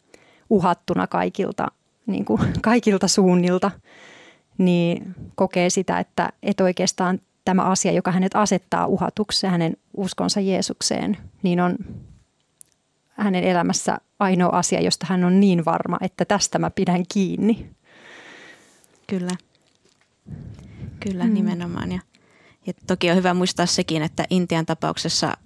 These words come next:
Speaker 2: ö, vaino ei, ei ole sillä lailla valtion,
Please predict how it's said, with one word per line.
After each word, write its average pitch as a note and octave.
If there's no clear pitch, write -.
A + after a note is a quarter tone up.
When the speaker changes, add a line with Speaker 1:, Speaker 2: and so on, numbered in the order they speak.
Speaker 2:
ö, -
vaino E3
ei, E3
ei G3
ole F3
sillä F3+
lailla D#3+
valtion, E3+